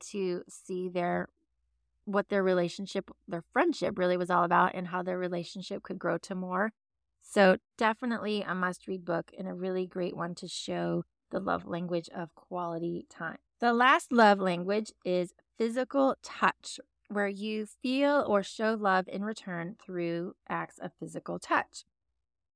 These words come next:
Yes, of course, many romance books have some aspect of physical touch in them, especially the super seamy ones. But this is a bit different beyond just a couple,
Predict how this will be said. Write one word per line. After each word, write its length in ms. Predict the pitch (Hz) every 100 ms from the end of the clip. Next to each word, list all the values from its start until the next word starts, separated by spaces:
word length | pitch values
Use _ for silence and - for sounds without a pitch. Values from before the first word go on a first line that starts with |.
| _
Yes, 260 | 262 277 -
of 120 | 277
course, 380 | - 226 208 -
many 320 | 220 208 202 226
romance 460 | 202 190 185 175
books 280 | - 185 - -
have 160 | 175
some 260 | - 196 202
aspect 460 | - 175 - 185 -
of 120 | 185
physical 460 | - 185 190 208
touch 300 | 220 - 247 -
in 200 | - 175
them, 320 | 170 165 196 233
especially 560 | 220 - 202 - 226
the 100 | 240
super 360 | 262 - 240 277
seamy 340 | - 214 190
ones. 320 | 180 180 240 294 _ _ _ _ _ _
But 240 | 262 254
this 180 | 247 392
is 80 | 466
a 40 | 427
bit 140 | 311
different 500 | - 220 330 269 330 - _ 247
beyond 460 | 226 214 208 220
just 220 | 240 240 -
a 60 |
couple, 580 | - 202 - 202 196 190